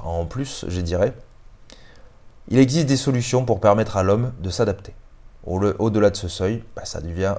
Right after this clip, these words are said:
euh, critique. Je te le résume. Ce qui peut être intéressant, inventer un système alimentaire plus innovant, résilient et collaboratif.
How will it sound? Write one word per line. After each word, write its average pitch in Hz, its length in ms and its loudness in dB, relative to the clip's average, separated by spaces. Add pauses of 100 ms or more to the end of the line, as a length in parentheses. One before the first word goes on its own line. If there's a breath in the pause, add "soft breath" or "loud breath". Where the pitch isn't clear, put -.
(120)
euh, 64 120 -8
critique. - 540 -12
Je 87 100 -6
te 87 120 -6
le 92 60 0
résume. 87 320 -4 (1500 loud breath)
Ce - 120 -8
qui 147 100 2
peut 156 80 8
être 147 180 4
intéressant, 135 520 0 (520)
inventer 120 400 6
un 123 100 6
système 120 420 4
alimentaire 107 520 0
plus 104 240 -4
innovant, 110 340 2
résilient 110 480 0
et 101 80 0
collaboratif. 95 880 -2